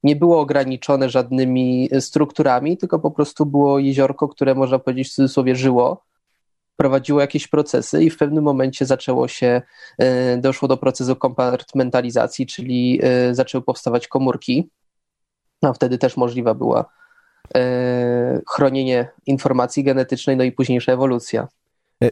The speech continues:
Speaker 2: ale ja tutaj zauważyłem taki jeden fragment łączący d-, wasze wypowiedzi. Obaj wspomnieliście o wodzie. Wcześniej były gorące źródła.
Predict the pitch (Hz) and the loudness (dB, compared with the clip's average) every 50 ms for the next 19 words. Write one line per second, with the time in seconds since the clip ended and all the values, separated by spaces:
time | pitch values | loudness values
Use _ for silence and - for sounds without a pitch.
0 | - - - 123 123 127 139 139 156 151 160 143 120 123 139 139 127 123 127 117 | 0 0 0 2 2 4 2 2 2 2 2 2 2 2 2 2 2 2 0 2
1 | 127 139 139 139 139 131 120 - - 127 123 - - 127 120 120 120 - 120 117 | 4 4 4 4 2 2 0 -2 -2 -4 -2 -2 -2 -2 -2 0 -2 -2 0 0
2 | 131 135 135 131 117 - - - 139 135 127 127 131 123 120 - 113 117 117 117 | 2 2 2 2 0 0 0 0 0 2 2 2 0 0 0 0 0 0 0 2
3 | - 131 127 127 120 - 131 117 107 107 98 107 104 123 113 - 131 123 117 110 | 2 0 0 0 0 -2 -4 -4 -4 -6 -6 -2 -2 -2 -2 0 0 0 0 0
4 | 117 113 123 - 135 123 117 117 107 98 98 120 131 - - - - - - - | 0 -2 0 0 2 2 2 2 0 0 0 -2 -2 -4 -8 -20 -20 -20 -20 -20
5 | _ _ _ _ - 143 143 120 127 127 127 113 - - - 135 123 120 120 127 | _ _ _ _ 0 0 2 2 0 -2 -2 -6 -8 -6 0 2 2 2 2 2
6 | 127 135 - - - 123 127 - _ - 135 127 120 123 123 110 98 85 90 87 | 0 -2 -4 -2 0 0 0 0 _ -4 -2 -2 0 0 0 0 0 -4 -6 -8
7 | - - _ _ - - - - - 143 - 165 147 131 123 131 131 127 117 123 | -8 -10 _ _ -20 -18 -8 -2 -2 0 2 2 2 4 4 2 2 2 2 2
8 | 120 127 131 127 139 131 117 123 120 120 113 113 120 139 | 2 2 2 0 0 -2 0 0 0 0 2 2 2 2